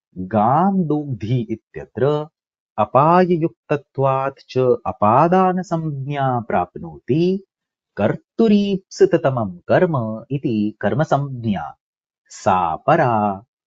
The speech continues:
भवति। गाय का दूध निकालता है, इस वाक्य में गाय की अवधिभूत होने से अपादान संज्ञा होती है और उसी समय दूध निकालने की क्रिया का गाय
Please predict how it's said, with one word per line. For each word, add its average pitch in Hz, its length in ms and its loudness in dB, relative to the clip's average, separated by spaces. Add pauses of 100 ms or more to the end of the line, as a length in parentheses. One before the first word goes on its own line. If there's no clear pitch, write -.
(160)
भवति। 180 760 -2 (840)
गाय 117 500 4
का 170 260 2
दूध 147 360 0
निकालता 120 840 -2
है, 82 200 -6 (540)
इस 185 240 6
वाक्य 101 400 4
में 107 300 -4 (500)
गाय 110 540 4
की 170 300 0
अवधिभूत 113 840 2 (140)
होने 147 340 0
से 151 200 0
अपादान 160 720 6
संज्ञा 202 380 6
होती 131 460 0
है 156 220 2 (680)
और 107 260 2
उसी 220 320 2
समय 90 420 -6 (460)
दूध 175 400 4
निकालने 147 720 2
की 139 240 -4
क्रिया 113 440 2
का 110 300 2
गाय 107 580 4